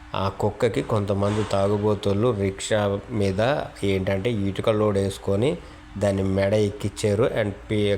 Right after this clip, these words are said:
కాలు కూడా ఫ్రాక్చర్ అయింది. ఆ పాయింట్ దగ్గర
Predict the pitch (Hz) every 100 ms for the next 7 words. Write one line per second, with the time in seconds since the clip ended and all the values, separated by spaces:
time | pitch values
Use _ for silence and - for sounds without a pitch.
0 | - 104 107 110 107 110 147 120 - 98
1 | 98 101 - 107 101 95 98 135 - -
2 | - - - - 95 95 95 98 101 -
3 | - - - 110 110 113 107 101